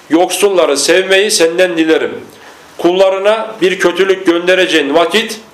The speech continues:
beni o kötülüklerden uzak tut, yanına al. Resulullah sallallahu aleyhi ve sellem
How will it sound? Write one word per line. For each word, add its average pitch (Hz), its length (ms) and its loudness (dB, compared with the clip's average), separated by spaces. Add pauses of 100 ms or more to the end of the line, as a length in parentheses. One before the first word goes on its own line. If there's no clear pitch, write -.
(140)
beni 185 400 0
o 180 140 0
kötülüklerden 170 840 0 (200)
uzak 175 400 0
tut, 208 200 0 (120)
yanına 160 420 2
al. 139 240 2 (960)
Resulullah 190 720 0
sallallahu 180 540 2
aleyhi 175 300 0
ve 156 80 2
sellem 185 460 0